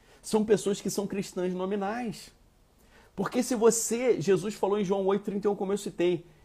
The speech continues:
"Se vós permanecerdes na minha palavra, serei verdadeiramente os meus discípulos e conhecereis a verdade, a verdade vos libertará,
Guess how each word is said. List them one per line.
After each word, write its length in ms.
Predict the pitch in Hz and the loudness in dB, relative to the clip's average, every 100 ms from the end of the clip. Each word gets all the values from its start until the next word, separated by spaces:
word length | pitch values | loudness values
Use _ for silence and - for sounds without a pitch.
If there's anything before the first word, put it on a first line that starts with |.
| _ _ | _ _
"Se 220 | - 156 | -4 -2
vós 340 | 123 202 220 | 2 0 0
permanecerdes 800 | - 185 180 175 165 180 175 147 | -4 -4 -2 -4 -4 -2 -2 -2
na 180 | 156 151 | 0 0
minha 320 | 151 160 196 | 2 0 0
palavra, 920 | 196 208 185 165 170 202 202 131 104 101 | 0 0 2 4 6 8 8 6 2 2
serei 400 | - 175 180 202 | 2 4 4 4
verdadeiramente 840 | 180 165 156 156 165 160 185 196 | 4 4 4 4 4 2 -2 -2
os 80 | 170 | -4
meus 240 | 180 185 | -2 -4
discípulos 880 | 180 165 - - 214 214 160 151 143 | -6 -8 -10 -6 -6 -4 -2 -2 -2
e 60 | |
conhecereis 520 | 156 170 170 165 165 170 | -4 -4 -4 -4 -4 -2
a 60 | |
verdade, 640 | 165 165 139 147 170 165 151 | 0 0 4 8 8 8 4
a 40 | |
verdade 360 | 151 147 156 160 | 4 4 2 0
vos 160 | 160 | -6
libertará, 680 | 160 156 160 160 151 160 190 | -4 -2 -2 0 0 0 -2